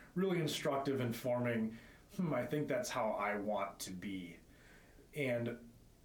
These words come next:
taking that then further to where, like, where we are now, it's just my relationships with my friends who I call my family that I derive a lot of pleasure, fuel to, you know,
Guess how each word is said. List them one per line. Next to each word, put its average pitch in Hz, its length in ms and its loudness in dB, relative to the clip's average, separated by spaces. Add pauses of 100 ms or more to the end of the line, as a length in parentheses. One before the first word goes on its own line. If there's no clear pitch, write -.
(500)
taking 185 340 2
that 123 220 2
then 123 200 2
further 131 320 2
to 117 160 -4
where, 113 160 0
like, 104 140 -2
where 110 140 2
we 107 100 2
are 98 220 0
now, 110 540 2 (320)
it's 117 200 -6
just 117 200 -4
my 113 100 2
relationships 107 760 0
with 101 220 -6
my 95 220 -2 (760)
friends 123 500 0
who 113 140 0
I 98 60 -2
call 101 260 0
my 92 120 -2
family 110 640 -2 (380)
that 113 120 -2
I 98 220 -2
derive 98 440 0
a 98 40 -2
lot 95 320 0
of 92 380 -8 (680)
pleasure, 113 600 0
fuel 104 800 0 (540)
to, 104 440 -2 (640)
you 123 100 -6
know, 104 100 -2